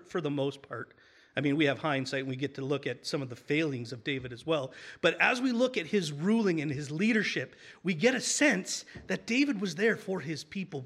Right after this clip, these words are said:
to do what the Lord had him do in his time. But not Abner.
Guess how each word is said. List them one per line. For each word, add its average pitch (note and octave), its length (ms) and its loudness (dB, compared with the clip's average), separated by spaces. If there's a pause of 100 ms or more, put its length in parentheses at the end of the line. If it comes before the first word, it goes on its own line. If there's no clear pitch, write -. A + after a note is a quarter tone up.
to A3+ 260 4
do G#3+ 560 6 (180)
what G3+ 180 -2
the G#3+ 80 6
Lord G3 380 6
had F#3+ 380 2
him E3 320 0
do F3+ 420 4 (240)
in E3 160 2
his C#3 240 -4
time. C3 400 -8 (1120)
But D3 100 -2
not F3 220 6
Abner. C3+ 420 2